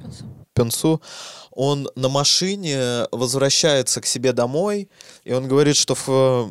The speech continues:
Speaker 2: у него из-за Альцгеймера периодически с-, проблемы со зрением. Но он всё ещё водит машину, и вот случилось так, что у него вот, э, чё-то помутилось в глазах, он нажал на тормоз, но не успел и врезался в автомобиль. Врезался в такой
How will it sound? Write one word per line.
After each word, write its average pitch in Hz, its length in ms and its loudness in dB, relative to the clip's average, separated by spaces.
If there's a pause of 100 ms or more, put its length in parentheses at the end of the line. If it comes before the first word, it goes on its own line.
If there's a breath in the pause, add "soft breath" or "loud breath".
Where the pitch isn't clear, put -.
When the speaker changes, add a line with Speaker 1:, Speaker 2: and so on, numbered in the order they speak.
(460)
Speaker 2:
у - 40 -6
него 139 320 4
из-за 127 200 2 (160)
Альцгеймера 135 580 2
периодически 131 800 0
с-, - 140 -2
проблемы 127 460 2
со 127 160 2
зрением. 113 580 -2 (320 soft breath)
Но 139 100 4
он 143 100 2
всё 160 180 2
ещё 151 220 2
водит 147 280 2
машину, 175 520 0
и 127 160 -2
вот 165 240 4 (200)
случилось 139 600 2
так, 196 240 2
что - 200 -2
у 123 40 -2
него 131 300 2
вот, 120 200 2 (100)
э, 123 340 0
чё-то - 260 2
помутилось 135 540 2
в 123 80 -6
глазах, 147 400 2
он 139 100 2
нажал 143 320 2
на 131 120 2
тормоз, 202 420 0 (320 loud breath)
но 139 140 4
не 156 140 4
успел 202 420 2
и 139 140 2
врезался 156 500 2
в 131 60 0
автомобиль. 139 640 2 (420 loud breath)
Врезался 160 600 4
в - 80 -4
такой 135 380 6